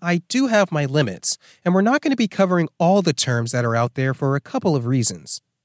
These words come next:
Primarily, the furry vocabulary grows with the fandom, and new words are being ushered in as older terms get phased out, meaning there may be some words that I haven't even heard of yet, and I can't really explain what I don't know.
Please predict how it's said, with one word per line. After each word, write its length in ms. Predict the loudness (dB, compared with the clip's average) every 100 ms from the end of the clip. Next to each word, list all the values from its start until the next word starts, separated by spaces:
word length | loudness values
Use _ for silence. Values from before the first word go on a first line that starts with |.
| _ _ _ _ _
Primarily, 560 | 0 2 4 2 2 2
the 160 | 0 -2
furry 300 | 0 0 2
vocabulary 680 | -2 0 -2 0 0 0
grows 460 | -2 0 2 2 0
with 100 | -4
the 80 | -4
fandom, 520 | 0 0 0 -6 -14 _ -14 -2
and 140 | 0
new 160 | 2 2
words 320 | 2 0 2
are 80 | 0
being 240 | 0 -2
ushered 320 | -2 0 0
in 180 | 0 0
as 200 | 0 -2
older 220 | 0 0 -2
terms 400 | -2 -2 0 -2
get 120 | -4
phased 360 | -2 0 2
out, 360 | 2 2 0 -8 _ -20 -20 -4
meaning 240 | 0 2
there 140 | 2 2
may 180 | 2
be 100 | 2
some 300 | 2 2 2
words 240 | 2 2 0
that 140 | 0
I 60 | 0
haven't 260 | 0 -2
even 160 | -2 -2
heard 240 | 0 0
of 120 | 0 -2
yet, 260 | -2 -2
and 120 | -4 -8
I 80 |
can't 300 | -8 -8 -8
really 240 | -4 0 0
explain 540 | 0 -2 0 -2 0
what 120 | -2
I 60 | -2
don't 320 | -2 -2 -2
know. 380 | -2 -2 -4 -16